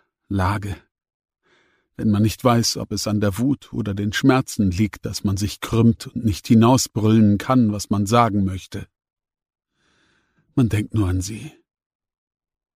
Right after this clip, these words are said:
Warum? Verdammt, warum zum Teufel erst jetzt? Warum erfahre ich das erst jetzt? Es war einfach nie der richtige Zeitpunkt. Es schien am besten, damit zu warten. Am besten?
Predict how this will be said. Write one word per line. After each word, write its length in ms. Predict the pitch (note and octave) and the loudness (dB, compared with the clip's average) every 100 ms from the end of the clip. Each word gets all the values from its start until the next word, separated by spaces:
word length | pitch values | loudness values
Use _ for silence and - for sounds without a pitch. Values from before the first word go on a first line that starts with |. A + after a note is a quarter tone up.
| _ _ - | _ _ -8
Warum? 540 | B2+ B2 C3+ F3+ G#2 - _ _ _ _ | 0 4 6 6 4 -2 _ _ _ _
Verdammt, 480 | - B2 G#2 B2+ C3+ | -4 -2 4 6 6
warum 400 | D#3 C#3 E3+ A#3+ | 6 8 8 8
zum 220 | - D3+ | 8 4
Teufel 320 | C#3+ F#3+ F#3+ D3+ | 6 4 4 2
erst 240 | C#3+ - | 2 4
jetzt? 420 | B2+ F3+ - - _ _ _ _ _ - | 4 4 -2 -14 _ _ _ _ _ -2
Warum 260 | C3 F3+ A3 | 6 8 8
erfahre 320 | D3+ F#3+ F3+ | 8 4 4
ich 60 | |
das 200 | E3 E3 | 4 2
erst 260 | - F3 - | 2 0 4
jetzt? 480 | F#3 A3+ - - _ _ _ _ _ _ _ _ _ _ _ | 6 4 0 -10 _ _ _ _ _ _ _ _ _ _ _
Es 280 | G2+ - G#2+ | -8 -4 -2
war 280 | G#2+ G2+ | 0 0
einfach 360 | G#2+ A2+ B2 G2+ | 0 2 2 4
nie 140 | B2 | 4
der 160 | B2 A#2+ | 4 2
richtige 360 | B2 - A#2 G#2 | 0 0 0 0
Zeitpunkt. 600 | D3 D#3 - G2 D2+ _ _ _ _ _ _ _ - | 0 -2 -4 -4 -4 _ _ _ _ _ _ _ -18
Es 280 | - G2 - | -12 -8 6
schien 200 | C#3 C3 | 8 8
am 120 | B2 | 8
besten, 360 | C3+ - C#3 B2+ | 4 2 2 4
damit 260 | B2+ B2 | 4 4
zu 160 | C3+ A#2+ | 0 2
warten. 460 | B2+ - F#2 D#2 _ _ _ _ _ _ _ - | 2 0 -6 -6 _ _ _ _ _ _ _ -6
Am 280 | F#2 F2 - | -4 -4 -6
besten? 580 | D3 - - - G3+ | -8 -6 -2 6 6